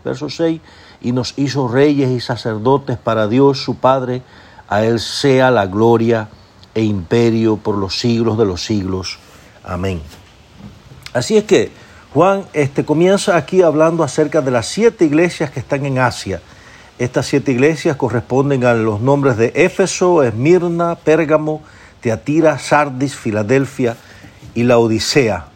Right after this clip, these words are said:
Y esos, y es, y es, y es, y estas iglesias,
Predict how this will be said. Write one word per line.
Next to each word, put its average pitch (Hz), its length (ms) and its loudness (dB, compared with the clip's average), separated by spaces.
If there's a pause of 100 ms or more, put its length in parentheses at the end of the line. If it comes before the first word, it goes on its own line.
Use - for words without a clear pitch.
(160)
Y 113 200 0
esos, 175 680 0
y 127 140 -2
es, 151 200 -4
y 127 200 0
es, 151 180 -6
y 117 80 -2
es, 143 180 -2
y 135 120 -2
estas 175 220 0
iglesias, 151 580 2